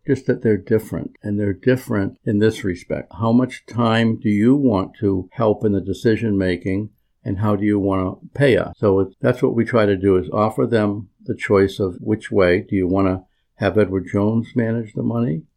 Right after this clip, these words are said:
or do you want to work with me and we'll manage it together? So that's the,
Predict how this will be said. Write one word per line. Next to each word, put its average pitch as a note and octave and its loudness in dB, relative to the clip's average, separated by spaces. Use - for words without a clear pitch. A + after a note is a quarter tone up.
or F#2+ -4
do F#2 -2
you G2+ 0
want G2+ 0
to F#2+ 0
work G2 0
with F#2+ -6
me A2+ 4
and G2 -4
we'll G2 0
manage G2+ 0
it - -10
together? G2+ -2
So F2+ -4
that's A#2+ 0
the, G#2+ 0